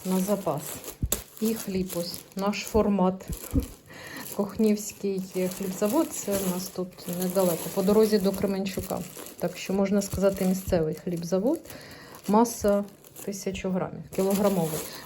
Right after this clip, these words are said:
Минулого разу не все встигали з'їсти, таке велике. Ось я зробила, м, сухарики, підсушила в духовці, і сухарики пішли просто на ура, дуже швидко, тому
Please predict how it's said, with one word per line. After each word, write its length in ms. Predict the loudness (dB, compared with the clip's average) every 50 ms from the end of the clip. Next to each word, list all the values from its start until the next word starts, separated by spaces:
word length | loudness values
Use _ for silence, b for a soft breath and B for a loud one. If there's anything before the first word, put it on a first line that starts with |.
| 0 4
Минулого 400 | 6 8 10 10 10 10 10 10
разу 260 | 8 8 8 8 6
не 120 | 6 6
все 200 | 4 4 4 4
встигали 500 | 4 4 2 2 4 6 8 8 8 6
з'їсти, 460 | 6 6 6 6 6 6 4 0 0
таке 300 | 2 2 4 4 6 4
велике. 560 | 6 6 4 6 6 4 4 2 2 2 4 4
Ось 360 | 2 2 0 -2 -4 -4 -4
я 340 | 0 2 4 6 6 6 4
зробила, 540 | 2 0 0 0 2 2 4 4 4 4
м, 240 | 4 2 0 -2 -4 -4 -4 -6
сухарики, 640 | -4 -2 -2 2 4 4 6 6 4 4 4 4
підсушила 800 | 4 4 2 -2 -2 -2 -4 -4 -4 0 2 4 4 6 6 6
в 360 | 4 4 2 0 0 0 0
духовці, 520 | -2 0 2 4 2 2 2 -2 -2 0 0
і 260 | 2 2 2 2 0 0 -2 -4 B B B B B -16 -14 -12
сухарики 480 | -8 -2 0 0 2 0 0 -4 -6 -12
пішли 460 | -10 -8 -8 -8 -8 -6 -6 -6 -6
просто 540 | -6 -6 -6 -6 -8 -8 -10 -10 -8 -8 -8 -10 -16 -6 0
на 140 | 4 8 8
ура, 340 | 10 8 8 6 4 2 2 -2 -6 -6 -4
дуже 260 | -2 0 0 0 0
швидко, 460 | 0 0 0 0 0 -2 -2 -4 -8
тому 220 | -6 -4 -2 -2